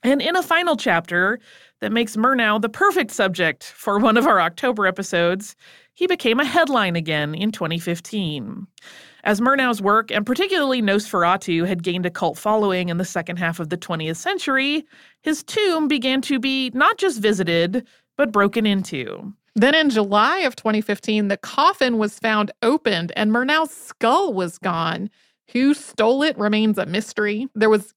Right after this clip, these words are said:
Speaker 2: candle wax left at the scene, which led authorities to speculate that it might have been, quote, "some sort of occult practice."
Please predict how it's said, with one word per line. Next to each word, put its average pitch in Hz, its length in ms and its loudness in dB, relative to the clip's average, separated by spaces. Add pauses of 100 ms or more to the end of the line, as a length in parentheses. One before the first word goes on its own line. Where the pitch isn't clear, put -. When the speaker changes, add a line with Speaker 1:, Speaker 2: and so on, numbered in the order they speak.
Speaker 2:
candle 359 500 0
wax 240 340 2
left 226 300 -2
at - 80 -12
the 214 80 -4
scene, 208 340 -2
which 202 220 -6
led 214 140 2
authorities 214 600 -2
to 208 100 -4
speculate 214 640 -2
that 196 100 -2
it 185 100 -4
might 214 220 2
have 190 100 -4
been, 196 220 -2
quote, 220 440 0
"some 359 380 -4
sort 226 240 2
of 202 180 0
occult 285 460 -2
practice." 226 640 -2